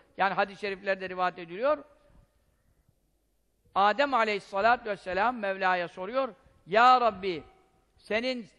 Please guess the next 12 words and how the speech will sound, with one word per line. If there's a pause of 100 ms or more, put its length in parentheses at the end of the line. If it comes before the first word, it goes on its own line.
en
sevdiğin
zaman
ne
zamandır?" (1500)
Mevla
Teala
cevap
buyuruyor. (320)
"Ehabbul
eyyâmi
ileyye